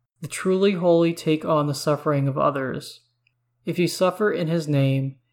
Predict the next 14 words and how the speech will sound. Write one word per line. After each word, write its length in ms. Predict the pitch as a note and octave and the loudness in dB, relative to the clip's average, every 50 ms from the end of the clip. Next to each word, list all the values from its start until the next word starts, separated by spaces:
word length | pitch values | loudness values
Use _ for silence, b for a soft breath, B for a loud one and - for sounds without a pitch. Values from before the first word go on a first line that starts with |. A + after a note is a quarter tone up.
| _ - | _ -4
Ilmater 400 | D#3 D3 D3 D3+ D#3+ E3 F3 F#3+ | -2 0 2 4 4 4 2 2
is 200 | - F3 D#3+ D3+ | 0 0 0 2
there 240 | D#3+ D#3 D3 D3 D3 | 2 4 4 4 2
to 160 | - E3 D3+ | 0 -4 -6
support 480 | D3 D3 - - - D3 D3 D3 - | -6 -6 -8 -2 -2 0 0 0 -2
you. 420 | D3+ C#3 C3+ C3 - - D3+ - - _ _ _ _ _ _ _ _ _ _ _ _ _ _ | -6 -6 -6 -6 -6 -8 -8 -10 -14 _ _ _ _ _ _ _ _ _ _ _ _ _ _
Stick 400 | - - - - - F#3 F3+ F3+ | -20 -18 -8 -2 0 0 0 0
to 120 | - A3 | -2 -2
your 140 | G3+ G3+ G3+ | 0 0 0
cause 580 | G3+ - F3+ E3 D3+ D3+ D3 D3 D3 D3 - - - | 0 2 4 4 6 6 4 4 2 0 -4 -10 -6
if 160 | E3 C#3+ D3+ | -6 -4 -2
it 100 | D#3 C#3+ | 0 0
is 200 | D3 C3+ C3+ C3 | 0 -2 -2 -2
right, 420 | C#3+ C3+ C3 C3+ B2 - - _ | -4 -4 -4 -6 -8 -10 -12 _